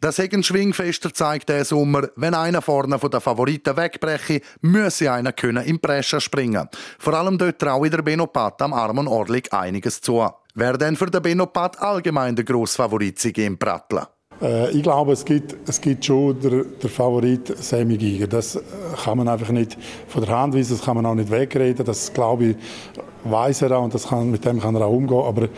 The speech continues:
Speaker 2: ich glaube, wir haben noch nie einmal seit ich jetzt wirklich, äh, mich mit, mit dem näher beschäftigen und vorher als Fan auch, wir haben noch nie so eine Ausgangslage gehabt, die so offen war wie das Jahr. Also ich,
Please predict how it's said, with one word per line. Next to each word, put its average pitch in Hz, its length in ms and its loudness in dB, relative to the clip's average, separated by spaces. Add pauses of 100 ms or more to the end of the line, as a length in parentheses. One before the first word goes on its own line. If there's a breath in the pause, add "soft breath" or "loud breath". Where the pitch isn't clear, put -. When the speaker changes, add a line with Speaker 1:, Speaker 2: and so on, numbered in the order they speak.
(300 loud breath)
Speaker 2:
ich 127 140 2
glaube, 120 340 2
wir 123 140 4
haben 120 80 2
noch 117 100 2
nie 123 320 4 (760 loud breath)
einmal 113 240 2
seit 127 220 0
ich 147 260 4
jetzt 127 220 2
wirklich, 127 380 2
äh, 123 160 4
mich 123 160 4
mit, 117 320 0
mit 117 200 2
dem 120 160 2
näher 120 460 2 (140)
beschäftigen 123 680 0
und 110 100 0
vorher 117 320 4
als 113 200 0
Fan 123 360 0
auch, 117 280 0 (580 loud breath)
wir 113 120 2
haben 117 160 2
noch 110 140 4
nie 120 240 4
so 127 100 2
eine 123 80 2
Ausgangslage 120 640 0
gehabt, 113 200 0
die 107 80 2
so 104 140 2
offen 107 280 0
war 113 360 0
wie - 20 -2
das 107 320 0
Jahr. 104 140 0
Also 104 200 2
ich, 131 260 4